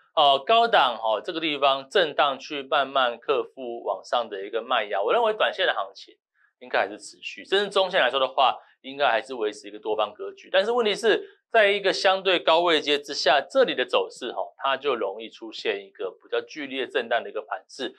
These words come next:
那我们从这个长期指标来看的话，哈，一样，呃，长线，我想老-，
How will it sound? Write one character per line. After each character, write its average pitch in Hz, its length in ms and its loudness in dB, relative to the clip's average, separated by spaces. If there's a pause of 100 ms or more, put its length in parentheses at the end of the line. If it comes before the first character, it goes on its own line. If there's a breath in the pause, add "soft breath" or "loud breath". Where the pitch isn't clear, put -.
(200 soft breath)
那 185 380 4
我 143 80 2
们 147 120 0
从 151 240 0
这 190 80 -6
个 175 160 4
长 151 220 0
期 - 120 -12
指 - 160 -18
标 135 140 4
来 113 120 4
看 135 200 -2
的 101 120 -4
话， 113 140 2
哈， 98 140 -2
一 120 40 -4
样， 160 200 4 (600 loud breath)
呃， 160 500 4
长 185 300 -2
线， 196 260 6
我 208 80 4
想 233 160 4
老-， 147 180 0